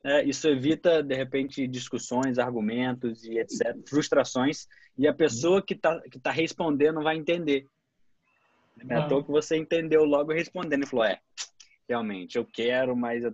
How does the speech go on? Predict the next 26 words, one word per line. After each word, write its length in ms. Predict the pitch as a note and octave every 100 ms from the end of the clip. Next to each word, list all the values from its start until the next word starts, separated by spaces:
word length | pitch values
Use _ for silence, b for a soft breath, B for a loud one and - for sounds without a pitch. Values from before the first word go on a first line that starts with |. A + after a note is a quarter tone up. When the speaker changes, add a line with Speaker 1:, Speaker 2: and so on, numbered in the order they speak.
| -
Speaker 1:
acho 180 | A2 -
que 60 | A#2
eu 40 |
vou 80 | A2+
ter 120 | A#2+
que 80 | -
esperar 360 | - B2+ G#2+
um 100 | A2+
pouco." 320 | B2 F2+ - _ _ _ _
Speaker 2:
Sim. 300 | C3 C#3+ C#3 - _ _ _ _ _ _ _ _ _ _ _ _ _ _ _
É, 260 | D3 D#3+ - -
eu, 200 | D3 E3
Speaker 1:
Legal. 400 | E3 E3 C#3 - -
Speaker 2:
porque 720 | D#3+ - E3 E3+ D#3+ C3+ -
eu 140 | D3+ D#3
comecei 500 | F#3+ G#3+ A3+ D#3+ F3
o 100 | E3
CrossFit, 480 | C3+ - C3+ - D#3
eu 100 | C#3+
não 100 | C3
nego, 400 | B2+ C3+ C#3+ C#3+ _ _
com 80 | -
uma 200 | D3 D3+
urgência 540 | D#3 D3 A#2+ C#3 - C3+
muito 260 | C#3 D#3+
grande. 440 | C#3+ C3 A2+ A2